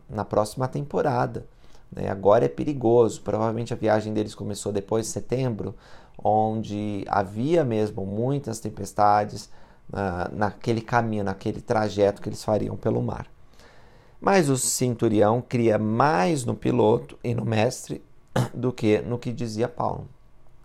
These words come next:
Confiou no braço da carne. Às vezes nós somos assim também. Confiamos mais no psicólogo, no filósofo. <clears throat> Confiamos ma-,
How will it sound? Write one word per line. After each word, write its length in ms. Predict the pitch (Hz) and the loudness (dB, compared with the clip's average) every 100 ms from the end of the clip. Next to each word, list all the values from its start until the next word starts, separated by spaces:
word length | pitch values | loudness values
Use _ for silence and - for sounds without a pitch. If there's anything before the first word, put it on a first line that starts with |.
| - - | -18 -8
Confiou 440 | 110 101 110 107 | -8 -4 -2 0
no 120 | 113 | 0
braço 340 | 107 104 104 120 | 2 2 0 -6
da 80 | |
carne. 420 | 120 131 113 117 - - - - - - - | -2 0 -2 -4 -14 -18 -20 -20 -20 -20 -12
Às 180 | 120 - | -8 -2
vezes 200 | 107 107 | -2 0
nós 140 | 113 | -2
somos 260 | 120 113 117 | -2 -2 -4
assim 260 | 120 123 | -4 -4
também. 400 | 127 135 110 98 - - - - - - | -2 -2 -2 -4 -12 -20 -20 -20 -20 -10
Confiamos 840 | 110 110 - 113 107 107 107 101 | -6 -6 -6 -2 2 2 0 -4
mais 340 | 110 110 110 | -2 -2 -2
no 60 | 107 | -6
psicólogo, 1000 | - - - - 135 135 135 135 135 139 - - - - | -8 -8 -6 0 2 2 -2 -4 -6 -12 -16 -20 -20 -14
no 140 | - 131 | -12 -10
filósofo. 880 | - 101 104 127 127 123 - 120 139 - - - - _ - - - - - | -4 2 4 2 0 -10 -10 -12 -12 -16 -20 -20 -20 _ -20 -20 -20 -20 -6
<clears throat> 1160 | 160 - - 95 - - - - - - - - | -4 -4 -6 -8 -10 -16 -14 -10 -10 -12 -14 -12
Confiamos 520 | 101 98 107 104 98 | -10 -6 -4 -4 -6
ma-, 300 | - - - | -8 -8 -8